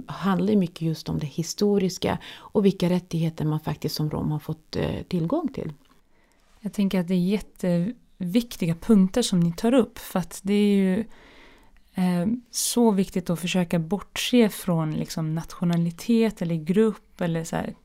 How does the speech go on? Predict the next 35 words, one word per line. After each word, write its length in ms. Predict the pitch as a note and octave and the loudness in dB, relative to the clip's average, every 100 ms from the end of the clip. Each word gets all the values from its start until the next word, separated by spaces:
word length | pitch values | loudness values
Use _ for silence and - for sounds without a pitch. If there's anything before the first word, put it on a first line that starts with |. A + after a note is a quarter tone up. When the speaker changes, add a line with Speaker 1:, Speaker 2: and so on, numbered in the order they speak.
| - _ - | -20 _ -8
Speaker 2:
eh, 160 | B3+ B3 - | -8 -8 -4
ja, 160 | F3+ D#3+ - | -2 -2 -8
saker 340 | - G3 F#3+ | -4 -2 -2
som 120 | G3 F3+ | -2 0
man 100 | F3 | 0
oftast 300 | - F#3 - | -2 -6 -4
fastnar 440 | A3+ - - A3 | -6 -2 4 4
vid, 260 | - - - | 4 -2 -4
att 180 | F3+ | -4
det 80 | - | -6
här 220 | D#3+ E3 | -4 -4
är 100 | D#3+ | -4
typ, 320 | D#3+ F#3 - - - - - | -6 -8 -10 -14 -18 -20 -14
de 160 | - F3+ | -2 2
här 80 | E3+ | 4
normerna 540 | E3+ F3 E3+ E3 D#3+ | 4 4 2 2 2
är 40 | F#3+ | 0
importerade 800 | E3 F3 - G#3 G#3+ G3+ G3 F#3+ | -2 -4 -4 0 2 2 0 0
eller 240 | F#3 F3 | 0 0
de 160 | E3+ E3 | 0 0
här 100 | E3 | 0
normerna 540 | E3 E3 E3+ D#3+ D#3+ | 0 0 0 0 0
är, 160 | D#3+ D#3 - - - - | -2 -6 -12 -20 -20 -10
eh, 300 | F#3 E3 E3 | -4 0 0
någonting 600 | D#3 E3 E3 - E3 D#3 D3+ | -2 -2 -2 -2 -2 -2 -4
som 460 | - E3+ D#3+ D#3 - | -6 -4 -2 -4 -6
har 180 | - F3 | -4 -4
kommit 480 | - F3+ E3+ F3+ | 0 2 4 2
till 100 | - | -2
det 60 | E3 | -6
här 160 | D#3 D#3 | -6 -6
landet, 540 | D#3 D#3 D#3+ E3+ - | -6 -6 -6 -8 0
men 160 | F3+ E3+ | 2 2
att 240 | E3+ - - - - - | 0 -8 -20 -20 -20 -4
man 200 | F#3 E3+ | 0 0